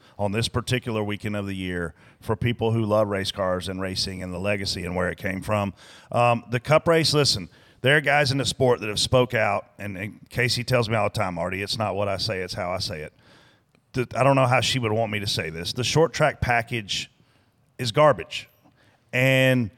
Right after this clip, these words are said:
it's not the racetrack's fault. It's not the driver's fault. They've gotta fix the package. I mean, we saw tire fall off. We didn't see great racing in the truck race. I mean, we didn't see it in the Cup race. We did in the truck race.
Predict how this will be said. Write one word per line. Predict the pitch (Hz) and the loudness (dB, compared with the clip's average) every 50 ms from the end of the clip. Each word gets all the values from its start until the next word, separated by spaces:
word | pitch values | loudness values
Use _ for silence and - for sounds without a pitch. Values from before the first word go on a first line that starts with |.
| _ _ _ _ _ _ | _ _ _ _ _ _
it's | 131 127 - - | -2 0 0 2
not | 139 127 131 - | 2 2 0 0
the | 123 | -2
racetrack's | 110 104 131 131 - - 147 123 120 - | -2 -2 -2 0 2 2 0 0 0 -2
fault. | - 117 104 113 127 - - _ _ - | 0 2 2 2 2 0 -4 _ _ -2
It's | 127 117 - | 0 0 2
not | 139 131 123 - | 2 2 2 2
the | - 107 | -2 -8
driver's | 98 107 101 107 131 139 135 - | -4 -2 0 2 2 0 0 -4
fault. | - - 110 110 120 123 - - _ _ _ _ - _ _ _ 110 | 0 2 4 4 4 4 2 -2 _ _ _ _ -20 _ _ _ 0
They've | 127 131 127 110 | 0 0 0 2
gotta | 110 120 127 135 139 | 0 2 2 2 0
fix | - - - 143 - - | 0 -2 -4 -2 -2 -4
the | - - | -6 -2
package. | 117 123 143 143 151 151 - 120 101 120 | -2 0 2 2 0 0 -2 -6 -4 -4
I | 117 | -2
mean, | 113 113 107 107 | -2 -2 -2 0
we | 127 147 | 0 0
saw | 135 - - - 147 143 135 131 123 - | 2 0 2 2 2 4 4 2 2 0
tire | - - 110 117 127 131 | -2 -2 0 0 0 0
fall | - - 127 120 117 110 | 2 2 2 4 4 4
off. | 107 110 110 110 110 - - - - - _ _ | 4 4 2 2 0 -4 -10 -20 -20 -20 _ _
We | - 101 123 131 | -2 0 2 2
didn't | 143 139 127 117 | 2 0 0 -2
see | - 143 139 | 0 0 0
great | 120 120 131 123 110 | 2 2 2 2 2
racing | 110 110 117 110 - - 110 107 | 0 -2 0 0 -2 -2 -4 -6
in | 101 98 | -8 -8
the | |
truck | 95 - 131 143 147 - | -4 0 0 0 0 0
race. | 127 117 117 123 - - | -2 -2 -2 -2 -2 0
I | 117 | 2
mean, | 127 131 127 | 2 2 4
we | 117 131 | 4 2
didn't | 131 123 110 | 2 0 0
see | - 123 | -2 -2
it | 113 | -2
in | 110 101 | -2 -4
the | 95 | -4
Cup | - - 170 - - | 2 2 2 4 4
race. | 127 117 107 - | 0 0 0 0
We | 117 120 | -2 -4
did | 110 98 117 143 175 | -2 0 0 2 2
in | 185 | 2
the | 156 127 | 0 0
truck | - - 120 104 101 - | 0 0 -2 -2 0 0
race. | 113 107 104 90 90 - - | 0 0 0 0 -2 -4 -4